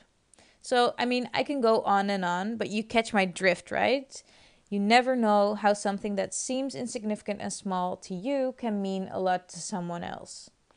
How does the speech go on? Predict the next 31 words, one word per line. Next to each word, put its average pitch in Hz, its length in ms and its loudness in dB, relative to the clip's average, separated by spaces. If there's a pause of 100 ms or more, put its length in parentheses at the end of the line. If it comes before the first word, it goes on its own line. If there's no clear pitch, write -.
(540)
So - 160 0
I 214 140 8
recently 247 520 0
stumbled 226 420 2
upon 202 640 2 (220)
people 254 260 2
on 220 140 4
Instagram 185 720 -4
doing 202 400 -2
a 175 100 -6
five-day 226 680 0
challenge 202 600 -6 (100)
of - 160 -10
committing 214 380 -4
to 202 100 -10 (180)
picking 262 320 -2
up 233 140 -2
at - 140 -4
least 214 320 -6
five 208 440 -6
pieces 226 360 -8
of 233 140 -10
trash 190 460 -4 (380)
from 202 220 -4
wherever 208 400 0
they 208 160 2
were 175 240 -2
at - 180 -4
the 185 60 -8
moment 214 540 -8 (540)
and 202 420 -2